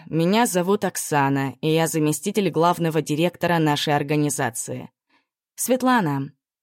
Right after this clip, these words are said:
что вы знаете о рынке недвижимости?» «Приятно познакомиться. Знаю несколько хороших Ж К в Москве». И Светлана начала перечислять их все.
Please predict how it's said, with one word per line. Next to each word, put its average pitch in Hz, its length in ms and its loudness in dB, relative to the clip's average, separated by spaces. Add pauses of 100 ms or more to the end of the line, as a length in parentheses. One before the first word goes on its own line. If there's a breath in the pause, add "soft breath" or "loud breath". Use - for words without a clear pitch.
что 262 240 0
вы 262 80 2
знаете 208 480 2
о 180 100 4
рынке 208 320 0
недвижимости?» 139 960 -2 (920)
«Приятно 185 460 0
познакомиться. 214 880 0 (460)
Знаю 220 360 2
несколько 196 440 -2
хороших 175 520 0
Ж 165 160 -2
К 196 180 0
в 185 60 -4
Москве». 190 520 0 (720)
И 311 160 -4
Светлана 233 500 2
начала 190 400 0
перечислять 175 720 -2
их 160 140 -4
все. 135 440 -2